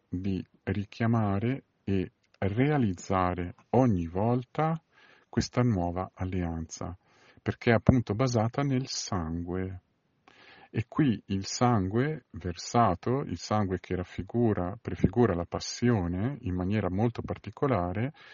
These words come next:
è il sangue che cancella e lava i peccati. Quindi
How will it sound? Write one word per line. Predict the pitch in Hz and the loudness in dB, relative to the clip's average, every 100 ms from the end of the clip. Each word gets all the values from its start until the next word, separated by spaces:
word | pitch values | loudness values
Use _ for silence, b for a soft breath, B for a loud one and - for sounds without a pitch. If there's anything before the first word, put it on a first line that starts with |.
| B | B
è | - | -2
il | 110 - 131 | -2 0 -4
sangue | - 98 87 98 101 | -2 -2 0 -2 -4
che | - - | -6 -10
cancella | - 113 110 - - 95 85 87 98 - | -4 0 0 -2 -2 -2 -2 -4 -6 -6
e | 104 | -4
lava | 95 87 85 90 - | -4 -4 -6 -8 -6
i | 104 | -8
peccati. | - - - 85 92 - 90 90 _ _ _ _ _ _ B B B | -6 -10 -8 -8 -8 -10 -12 -14 _ _ _ _ _ _ B B B
Quindi | - 117 95 87 | 6 6 6 0